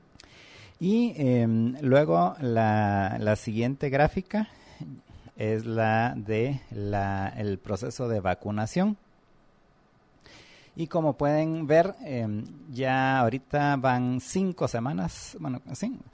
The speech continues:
eh, cinco semanas en las cuales ha ido creciendo poco a poco la cantidad de, em, de personas que, que se están yendo a vacunar.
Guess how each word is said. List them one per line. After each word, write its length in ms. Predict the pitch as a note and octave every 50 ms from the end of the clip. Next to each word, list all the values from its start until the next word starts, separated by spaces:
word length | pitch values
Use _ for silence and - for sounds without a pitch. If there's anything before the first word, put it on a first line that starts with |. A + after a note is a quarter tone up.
| - - - - - _ _ - G#3+ A3
eh, 280 | - C3 B2 B2 C3
cinco 380 | - - - F#3 F#3+ F3+ - F#3
semanas 500 | - C#3 B2+ C3 D3+ F#3 G3+ F#3 - -
en 100 | D#3+ A#2+
las 140 | G#2+ G2+ -
cuales 360 | - C#3 C#3+ E3 E3 - -
ha 120 | - A#2+ A#2
ido 260 | B2 C3 B2+ C#3 C3
creciendo 960 | - A#2+ A2 G2 - - B2+ C3 C3+ C#3+ D#3 D#3 D#3 D3+ D3+ D3+ D3+ D#3 D3 C#3+ - _ - - -
poco 280 | D3 D3 D3 - D3
a 100 | C#3 -
poco 400 | - D#3 E3+ E3 - G#3+ A3 G#3+ - - - - - - - - - C3
la 260 | A2 A2 A2 G#2+ G#2
cantidad 880 | - G2+ G#2 G#2 G2 - - G2+ G2 F#2+ G#2 G#2+ A2+ A2+ A2+ B2 C#3+
de, 540 | C#3+ B2 G#2+ G2 G#2 G2+ G2+ G2 F#2+ F#2+ F#2
em, 260 | F#2 F2+ F2+ F2+ F2+ G2 - - _ _ _ _ _ _ _ _ _ _ _ _ _ _ _ _ _ _ _ _ _ _ _ - - - - - - - - - -
de 120 | - B2 A2
personas 560 | - - G2 F#2+ - B2+ C3 C3+ C#3+ C#3 -
que, 360 | - - G#2+ G#2+ B2 A2 - -
que 120 | G#2 G2
se 100 | - A2
están 420 | G2 - - A2+ A2 A2+ A#2 C3+ -
yendo 640 | B2+ A#2+ A2 G#2+ G#2+ A2 A2 G#2+ G#2 A2+ A#2 A#2 -
a 140 | G#2 G2+
vacunar. 500 | F#2+ G2 G2 - - C3+ C#3+ E3+ G3 F#3+